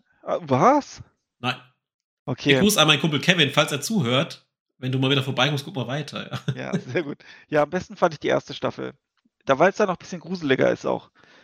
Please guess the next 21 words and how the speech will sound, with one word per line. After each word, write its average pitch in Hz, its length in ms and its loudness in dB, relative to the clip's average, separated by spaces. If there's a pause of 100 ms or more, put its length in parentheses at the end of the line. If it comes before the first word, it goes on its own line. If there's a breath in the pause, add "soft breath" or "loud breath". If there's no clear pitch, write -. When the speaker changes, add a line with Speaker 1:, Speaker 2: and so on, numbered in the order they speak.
(240 soft breath)
Speaker 1:
Weil 143 120 -2
man 151 100 0
nicht 151 80 -2
so 156 100 -8
genau 143 220 4
weiß, 143 240 6
was 131 140 -6
da 135 80 0
los 143 300 -4
ist. - 240 -12 (600)
Speaker 2:
Ja, 123 160 6
also 131 180 2
Stranger 127 220 0
Things 135 160 0
fand 123 180 -2
ich - 60 -6
auch 127 160 -2
von 117 140 -4
der 113 80 -2
ganzen, 117 360 -2
äh, 107 520 -4